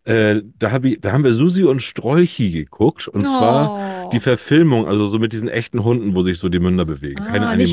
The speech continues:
Speaker 2: die,
Speaker 1: Animation,
Speaker 2: die
Speaker 1: ne?
Speaker 2: Disney-Geschichte, die alte.
Speaker 1: Nicht die Disney, sondern die ist
Speaker 2: Mhm.
Speaker 1: irgendwie, hatte ich, wusste ich gar nicht, dass es das gibt. Das ist von zweitausendneunzehn. Das ist so, äh, mit, mit echten Hunden und die bewegen
Speaker 2: Ach.
Speaker 1: dann so ihre Münder. Richtig toll.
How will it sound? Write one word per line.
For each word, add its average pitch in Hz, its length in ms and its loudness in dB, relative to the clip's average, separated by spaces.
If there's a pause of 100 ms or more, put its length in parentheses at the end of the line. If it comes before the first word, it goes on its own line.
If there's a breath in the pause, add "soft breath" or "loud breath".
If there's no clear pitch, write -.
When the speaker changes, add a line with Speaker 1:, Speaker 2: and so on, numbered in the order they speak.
Speaker 2:
die, 233 80 0
Speaker 1:
Animation, 214 140 0
Speaker 2:
die - 180 -4
Speaker 1:
ne? 202 60 0
Speaker 2:
Disney-Geschichte, 180 960 -6
die 175 140 -10
alte. 175 60 -6
Speaker 1:
Nicht 147 200 -2
die 143 80 0
Disney, 151 300 0
sondern 131 220 2
die 123 60 2
ist 135 180 -2
Speaker 2:
Mhm. 131 40 -8
Speaker 1:
irgendwie, 123 220 0
hatte 151 100 0
ich, 135 80 -2 (100)
wusste 131 280 -2
ich - 60 -2
gar 120 120 0
nicht, 117 160 -2
dass 101 100 -2
es 90 80 -10
das - 220 -4
gibt. 185 180 -2
Das 117 120 2
ist - 60 -16
von 104 140 -2
zweitausendneunzehn. 107 1000 0
Das 107 100 0
ist 113 160 -2
so, 104 160 2 (400 loud breath)
äh, 101 160 2
mit, 95 220 0
mit 98 180 -6
echten 151 340 0
Hunden 127 320 2
und 104 140 2
die 104 60 -2
bewegen 95 180 0
Speaker 2:
Ach. 98 140 2
Speaker 1:
dann 87 160 0
so 90 60 -2
ihre 80 220 -2
Münder. 87 300 2
Richtig 175 300 -2
toll. 156 280 2